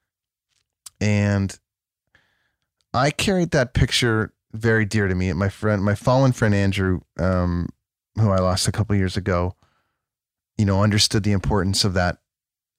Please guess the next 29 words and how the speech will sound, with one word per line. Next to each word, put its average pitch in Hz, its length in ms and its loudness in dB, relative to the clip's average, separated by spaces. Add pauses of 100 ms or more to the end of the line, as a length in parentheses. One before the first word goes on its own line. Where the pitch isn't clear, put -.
of 104 140 -4
that 90 180 -2
moment 101 500 0 (140)
and 101 240 0
framed 98 320 0
it 92 80 -2
for 104 240 0
me 98 100 2
years 98 420 0
ago 92 340 0
and 85 140 0
just, - 340 -2
you 98 100 -2
know, 87 160 0
gave 98 220 0
it 92 80 -2
to 107 120 0
me 92 120 2
at 82 140 -2
Christmas. 92 440 0
And 98 80 0
it 71 80 -2
was, 92 300 -2
it 95 100 -2
was 90 180 -2
just - 200 -2
a, - 80 -8 (320)
you 87 120 -2
know, 76 200 -2